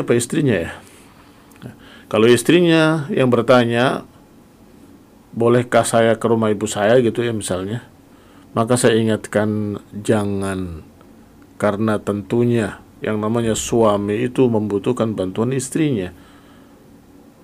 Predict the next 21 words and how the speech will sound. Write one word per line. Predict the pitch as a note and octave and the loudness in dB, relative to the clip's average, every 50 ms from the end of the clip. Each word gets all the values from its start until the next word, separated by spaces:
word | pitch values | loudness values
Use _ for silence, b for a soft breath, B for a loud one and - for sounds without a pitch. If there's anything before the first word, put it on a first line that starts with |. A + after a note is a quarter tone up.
| - - | -18 -6
Barakallahu | - - A2 A2 A2 A2 G2+ G2+ G2+ F#2+ F#2 | -2 0 2 2 2 0 0 -2 -2 -2 -4
fikum. | - - F2 E2+ - F2 E2+ F2 - B B B B B B B B B | -4 -8 -8 -8 -10 -12 -14 -14 -18 B B B B B B B B B
Kalau | - G#2+ A#2 B2 C3+ D3 E3 E3 E3 D#3+ - | 2 4 6 8 8 8 10 10 8 8 6
suami | - - D3+ D3 D3 D3+ D3+ D3 | 6 6 6 6 6 6 6 4
yang | C#3+ C#3 C3+ | 4 4 4
bertanya, | B2+ B2+ B2 A#2 - D3 D#3 D3+ C3 A#2+ A2+ A2 A#2 | 4 4 4 4 4 4 4 4 4 2 2 2 2
maka | B2 C#3+ C#3 D3+ D#3 | 2 2 2 0 2
saya | - D3 C#3 C#3 | 4 4 4 4
akan | C3+ B2+ B2 B2 | 4 2 2 0
katakan | B2 B2 D#3 D3 - C3 B2 A#2+ | 0 2 2 0 2 2 0 0
kepadanya, | A#2 G#2+ - A2 G#2 G2+ G#2+ G2+ F#2 F2+ F2 F2+ F#2 G#2 B2 B2 - - b b b b b b b b b b - - - - - - - - - - - - - | -2 -2 0 0 0 0 0 -2 -4 -4 -6 -6 -6 -6 -6 -8 -10 -16 b b b b b b b b b b -20 -20 -20 -20 -20 -20 -20 -20 -20 -20 -20 -12 -4
"Engkau | D#3+ D3+ C#3+ C#3 C#3 - F3+ G3+ | -2 -2 -2 0 4 6 6 8
mengizinkan | G3 F3 D#3+ C#3+ C3+ A#2+ G#2 F#2+ G#2+ G2 G2 G2 A2 B2 C#3+ | 8 6 6 6 4 4 2 2 -2 -2 -2 -2 -2 -2 -2
atau | C#3 C#3 C#3+ C#3 | 0 0 0 0
tidak? | C#3 - E3 D3+ C3+ A#2 A2 | 0 0 0 0 0 0 2
Kalau | - A2+ A2+ A2+ B2+ | 2 2 2 2 2
engkau | B2 C3+ C3 | 2 2 4
ridho, | C3+ D#3+ F#3+ F#3+ C#3 B2+ C3 F3 | 4 4 2 2 4 4 4 4
ya | D#3 A#2 | 2 0
nggak | F#2 E2 D#2 - | -2 -2 -4 -4
apa-apa. | - C3 D3+ - - G#2 A#2+ C#3 C3+ - - | -2 -4 -2 -2 -2 -2 -2 -2 -4 -10 -16